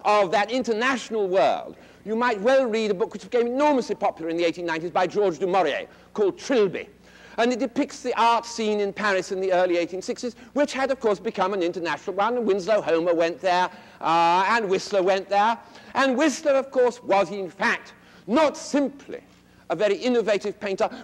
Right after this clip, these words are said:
but somebody who delighted in annoying everybody, because he himself was very annoyed. Mm. You know the very famous, you know the very famous remark which, uh, he made, uh, to Oscar Wilde. Oscar Wilde said to Whistler,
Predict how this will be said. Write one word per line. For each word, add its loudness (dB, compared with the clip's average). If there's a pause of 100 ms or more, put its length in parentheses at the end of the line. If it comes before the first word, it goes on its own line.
but -2
somebody 0
who 0
delighted -2
in 0
annoying 2
everybody, -8 (1900)
because 0
he -4
himself -2
was -8
very 2
annoyed. 0 (580)
Mm. -12 (220)
You 0
know 4
the 2
very 2
famous, -4 (200)
you -8
know 0
the 0
very 0
famous 0
remark 0
which, -6 (320)
uh, -4
he -4
made, 0
uh, 0 (380)
to -2
Oscar -4
Wilde. 2
Oscar 0
Wilde 2
said -4
to -10
Whistler, -2